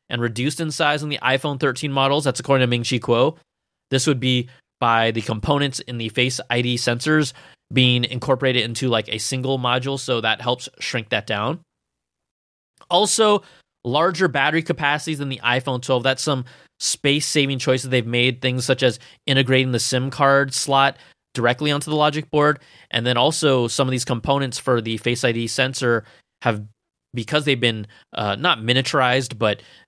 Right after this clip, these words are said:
they've, they've been incorporated better and kinda streamlined, that is going to allow for more battery capacity. We don't know the exact battery capacities,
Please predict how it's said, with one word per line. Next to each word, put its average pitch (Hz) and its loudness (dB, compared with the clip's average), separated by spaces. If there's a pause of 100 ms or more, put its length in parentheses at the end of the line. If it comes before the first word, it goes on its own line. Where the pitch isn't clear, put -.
they've, 117 0 (280)
they've 127 0
been 120 0
incorporated 123 -2
better 120 0
and 113 -6
kinda 117 -2
streamlined, 175 -2 (400)
that 120 -2
is 127 0
going 135 0
to 127 -4
allow 117 2
for 127 -2
more 117 0
battery 110 0
capacity. 110 -4
We 127 -2
don't 151 2
know 175 0
the 156 -2
exact 135 -4
battery 131 0
capacities, 135 -4